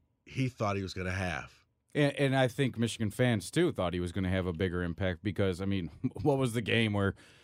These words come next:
Speaker 2: J J threw it across his body, Dalen Baldwin, and got that touchdown?
Speaker 1: I think,
Speaker 2: And
Speaker 1: yeah, Western Michigan.
Speaker 2: And I think that,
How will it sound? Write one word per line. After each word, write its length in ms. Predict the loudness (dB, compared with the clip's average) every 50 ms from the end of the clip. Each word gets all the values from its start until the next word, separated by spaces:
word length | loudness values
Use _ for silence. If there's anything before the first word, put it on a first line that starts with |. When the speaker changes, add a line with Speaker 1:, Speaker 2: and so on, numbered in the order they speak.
| _ _ 2
Speaker 2:
J 220 | 4 6 6 6
J 180 | 6 4 2 2
threw 200 | 2 0 0 0
it 40 | 0
across 320 | 0 2 2 2 2 0
his 100 | -4 -4
body, 320 | 0 2 2 2 2 0
Dalen 360 | 0 0 2 2 2 2 2 4
Baldwin, 380 | 4 6 6 6 4 4 2
and 80 | 0 0
got 160 | 0 -2 -2
that 160 | -2 -4 -4 -2
touchdown? 520 | -2 -2 -2 -2 -4 -4 -2 -2 -2 0
Speaker 1:
I 40 | 0
think, 120 | 2 2
Speaker 2:
And 140 | 2 4 4
Speaker 1:
yeah, 100 | 2 2
Western 420 | 2 2 0 0 0 0 0 2
Michigan. 380 | 2 2 0 -2 -6 -10 -10 -2 2
Speaker 2:
And 180 | 4 4 6 6
I 220 | 6 6 4 4
think 480 | 2 0 0 2 2 2 2 0 -2 2
that, 380 | 4 4 6 4 4 2 0